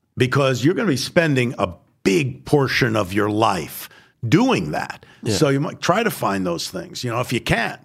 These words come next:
Speaker 1: if you can.
Speaker 2: Is it hard to balance, you know, you, you got remarried in nineteen eighty-nine.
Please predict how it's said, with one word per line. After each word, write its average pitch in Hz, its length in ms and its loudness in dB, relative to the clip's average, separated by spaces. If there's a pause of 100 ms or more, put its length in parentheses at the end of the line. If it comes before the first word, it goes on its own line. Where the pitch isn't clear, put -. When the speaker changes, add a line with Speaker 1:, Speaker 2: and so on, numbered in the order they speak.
(120)
Speaker 1:
if - 120 -6
you 104 80 -4
can. - 320 -8 (100)
Speaker 2:
Is 120 160 0
it 135 100 0
hard 143 360 -2
to 139 80 -2
balance, 92 840 -4
you 107 120 -6
know, 90 140 -4
you, 92 220 -2
you 113 220 -4
got 120 240 -4
remarried 110 520 0
in 92 100 -10
nineteen 90 400 -6
eighty-nine. 87 640 -8